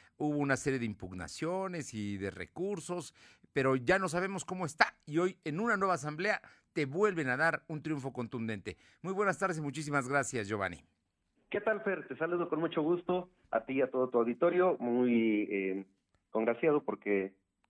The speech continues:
Speaker 2: pues, nos podemos, eh, entrevistar de esta manera. Y así es, ya hiciste un antecedente como tal,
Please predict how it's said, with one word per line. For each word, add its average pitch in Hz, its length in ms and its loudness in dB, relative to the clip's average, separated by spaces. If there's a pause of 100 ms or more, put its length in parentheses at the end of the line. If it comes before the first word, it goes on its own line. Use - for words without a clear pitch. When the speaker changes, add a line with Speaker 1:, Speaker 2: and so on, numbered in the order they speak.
Speaker 2:
pues, 98 180 -6
nos 101 220 -2
podemos, 107 380 -2
eh, 90 500 -6 (340)
entrevistar 101 500 -6
de 104 80 2
esta 120 160 -2
manera. 156 400 2 (260)
Y 143 80 0
así 214 240 4
es, 214 100 4 (300)
ya 143 100 2
hiciste 143 340 -2
un 147 120 4
antecedente 131 680 0
como 120 240 -2
tal, 185 280 4